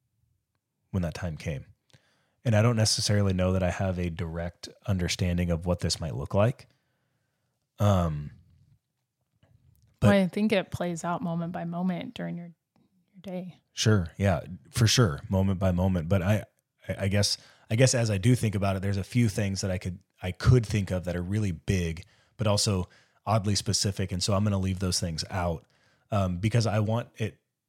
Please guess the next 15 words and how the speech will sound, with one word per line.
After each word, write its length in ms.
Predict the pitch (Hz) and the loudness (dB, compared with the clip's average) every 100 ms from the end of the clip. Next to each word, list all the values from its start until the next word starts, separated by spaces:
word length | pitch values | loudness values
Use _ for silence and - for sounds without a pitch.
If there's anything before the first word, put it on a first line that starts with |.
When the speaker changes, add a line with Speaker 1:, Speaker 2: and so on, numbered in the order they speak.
| _ _ _ _ - | _ _ _ _ -2
Speaker 1:
I 40 | |
want 180 | 110 117 | 2 2
us 80 | - | 0
to 80 | 104 | 0
sit 220 | - 120 | -2 -2
with 120 | 104 | -6
the 100 | 92 | -6
question 400 | - 120 - 90 | 0 0 0 -2
of, 180 | 87 90 | -4 -4
so 340 | - 87 87 _ - | -4 -4 -6 _ -14
what 400 | 92 101 104 - - | -4 -2 -2 -6 -8
would 260 | 98 104 | -4 -2
it 140 | 101 78 | -2 -4
look 300 | 92 135 - | -2 -2 -4
like 480 | 76 76 - - | -8 -8 -12 -20